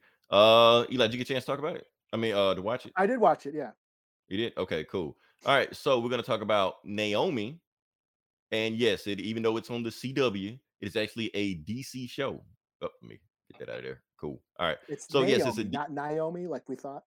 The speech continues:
Speaker 2: <laughs>
Speaker 1: I, I guess, I don't know. I, I was barely paying attention to what they were saying on the show. <laughs> Uh, but I'm gonna give you a quick, uh, and if I screw the name up, it doesn't really matter. Um, just give you a quick, uh, review, uh, quick up to speed on who Naomi is and where she came from and why she is a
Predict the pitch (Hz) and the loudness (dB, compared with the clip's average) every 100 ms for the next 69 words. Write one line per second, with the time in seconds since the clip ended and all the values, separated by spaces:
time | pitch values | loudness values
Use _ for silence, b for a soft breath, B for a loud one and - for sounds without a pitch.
0 | _ - _ - - _ _ - - 120 | _ -20 _ -20 -20 _ _ -12 -2 0
1 | 120 110 110 131 127 - 127 107 90 82 | 2 2 2 2 0 2 4 4 2 2
2 | 117 101 110 90 98 - 90 85 76 82 | 2 4 0 0 -4 -4 -8 -10 -12 -10
3 | 76 76 76 - 80 76 76 - 95 - | -8 -8 -10 -8 -8 -8 -8 -6 -4 -4
4 | - - - - - - - B B B | -4 -6 -8 -10 -16 -20 -18 B B B
5 | - 139 160 156 160 226 208 208 185 180 | 4 8 8 8 4 2 -2 -4 -2 -2
6 | 156 - 165 156 139 117 123 131 113 147 | -2 -2 -2 2 2 4 2 2 0 -2
7 | 123 120 110 107 104 92 85 85 82 80 | -4 -2 0 -2 -2 -6 -6 -8 -6 -6
8 | 82 - b b 127 139 131 127 127 123 | -6 -8 b b 4 4 4 0 -4 -2
9 | 113 - 147 147 - 117 113 104 101 101 | -2 -2 -4 -2 0 4 4 4 2 -4
10 | 90 107 120 117 113 110 - 90 87 101 | -4 -2 -2 -2 -4 -6 -2 0 0 -2
11 | - 131 - - _ 127 127 123 - - | -6 -8 -8 -20 _ 0 0 -4 -12 -8
12 | 139 120 113 110 92 127 113 107 104 95 | -6 -6 -6 -8 -6 -4 -2 -2 -2 -4
13 | 95 85 90 - 85 82 85 82 80 78 | -6 -8 -10 -8 -10 -8 -8 -8 -8 -8
14 | 80 80 - 98 80 82 | -6 -6 -4 -6 -4 -6